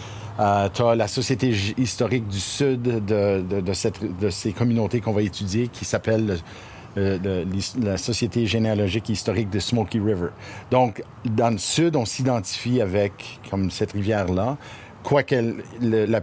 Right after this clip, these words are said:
Little Smoky et Smoky se rejoignent à Watino, puis ensuite mon-, ils longent, euh, et ils vont vers le nord. Donc, nous, on va, on pourrait dire qu'on va étudier les communautés de la Smoky River,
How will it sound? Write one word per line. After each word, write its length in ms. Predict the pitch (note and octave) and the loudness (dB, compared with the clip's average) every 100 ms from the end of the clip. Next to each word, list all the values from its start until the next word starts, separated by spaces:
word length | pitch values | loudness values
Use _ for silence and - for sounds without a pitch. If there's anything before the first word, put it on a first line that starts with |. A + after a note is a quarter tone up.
| B2 | 2
Little 260 | C3 D#3 | 2 2
Smoky 400 | C#3+ C#3+ C#3+ C3+ | 2 2 2 2
et 40 | B2+ | -2
Smoky 380 | - C3 A#2 C3 | 0 0 0 0
se 120 | A#2+ | 2
rejoignent 720 | G#2 F#2+ G2 A2 B2+ C#3+ E3 - - - | 2 2 2 2 2 2 0 -6 -16 -2
à 80 | G2+ | 2
Watino, 540 | A2 - - A#2 C#3+ | 2 0 0 0 2
puis 140 | - | 0
ensuite 240 | G2+ A#2+ G2+ | 0 0 2
mon-, 320 | G#2+ A2 A2 | 2 2 2
ils 180 | G#2+ G#2+ | 2 4
longent, 480 | A2+ A2+ G2+ E2 F#2+ | 4 4 2 0 2
euh, 300 | F#2 F2+ - | 4 2 0
et 60 | G2 | -2
ils 220 | G2 F#2+ | -2 0
vont 180 | F#2+ F#2 | -2 0
vers 140 | F2+ | 0
le 120 | F2+ | -2
nord. 260 | E2+ E2 D#2+ - - - - - - - - - - - - - - | -2 -4 -8 -14 -18 -16 -18 -18 -18 -18 -18 -18 -18 -18 -16 -16 0
Donc, 200 | E3 D3 | 2 4
nous, 240 | D3+ F3+ E3+ | 6 6 6
on 140 | C#3 | 6
va, 240 | B2 C3+ | 6 4
on 120 | B2+ A2 | 4 2
pourrait 220 | B2+ C3 | 4 4
dire 260 | A2+ C#3+ | 4 2
qu'on 180 | G2 B2 | 4 2
va 120 | A2 | 4
étudier 340 | B2+ A#2+ A#2 C#3+ | 2 2 0 2
les 120 | C3 | 2
communautés 560 | C#3+ C#3 C3 A#2 C3+ A#2+ | 4 4 4 4 2 4
de 100 | A#2 | 4
la 160 | A2 | 4
Smoky 460 | G2+ - B2 A2 A2+ | 2 2 2 2 2
River, 180 | A2 | 2